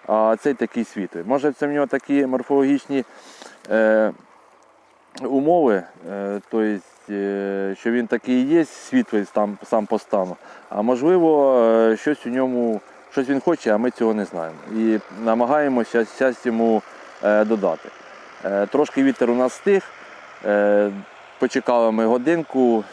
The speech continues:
заправили оприскувач, і зараз воно вил-, вилив у нас, е, йде по сто двадцять літрів. В принципі, мене цей вилив влаштовує, хлопці виливають уже по сто, навіть і менше.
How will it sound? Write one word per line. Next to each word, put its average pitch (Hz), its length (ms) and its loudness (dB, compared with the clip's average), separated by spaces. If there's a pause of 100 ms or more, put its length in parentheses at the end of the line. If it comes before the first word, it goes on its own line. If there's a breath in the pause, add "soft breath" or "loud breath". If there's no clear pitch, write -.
заправили 113 500 2
оприскувач, 120 680 -2
і 110 40 -6
зараз 113 300 -2
воно 107 300 0
вил-, 113 400 0
вилив 127 360 4
у 113 60 0
нас, 113 480 -2
е, 107 260 -2
йде 113 420 2
по 120 100 -2
сто - 160 -4
двадцять 110 440 -4
літрів. 156 320 0 (600 loud breath)
В - 40 -14
принципі, 127 400 -2
мене 127 260 0
цей 127 160 0
вилив 120 400 4 (720)
влаштовує, 147 720 2
хлопці 131 360 -2
виливають 117 580 4
уже 113 240 0
по 120 160 -2
сто, 120 360 0
навіть 113 200 0
і 101 220 0
менше. 147 460 0